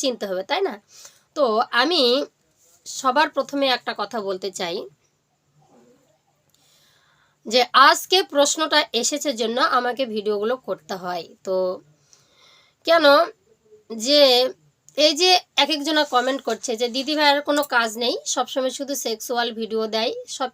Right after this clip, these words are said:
কিছু মানে এর মনোবাসনায় কামাতুর ভাব, এরকম নানা রকমের প্রশ্ন আসছে। সত্যি কথা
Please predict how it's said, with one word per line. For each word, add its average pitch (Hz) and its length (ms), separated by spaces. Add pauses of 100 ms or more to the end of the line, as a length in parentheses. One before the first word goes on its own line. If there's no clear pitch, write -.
কিছু 285 260
মানে 262 240 (600)
এর 269 220
মনোবাসনায় 262 680
কামাতুর 240 480 (100)
ভাব, 240 160 (180)
এরকম 320 340
নানা 269 180
রকমের 302 380
প্রশ্ন 226 240 (140)
আসছে। - 280 (480)
সত্যি 269 340
কথা 320 160